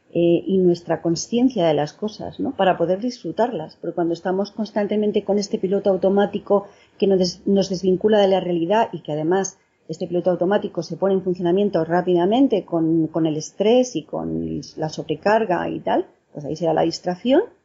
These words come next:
nos ponemos en piloto automático y ya no nos enteramos de nada.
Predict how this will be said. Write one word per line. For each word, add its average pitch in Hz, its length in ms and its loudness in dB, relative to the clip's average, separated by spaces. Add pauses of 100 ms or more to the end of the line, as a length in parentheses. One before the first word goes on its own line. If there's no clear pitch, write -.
(580)
nos 160 140 -2
ponemos 156 320 -4
en 143 60 -4
piloto 160 240 0
automático 277 680 2
y 165 80 -4
ya 175 140 4
no 175 80 2
nos 175 100 -2
enteramos 165 400 -2
de 139 100 -4
nada. 151 340 -4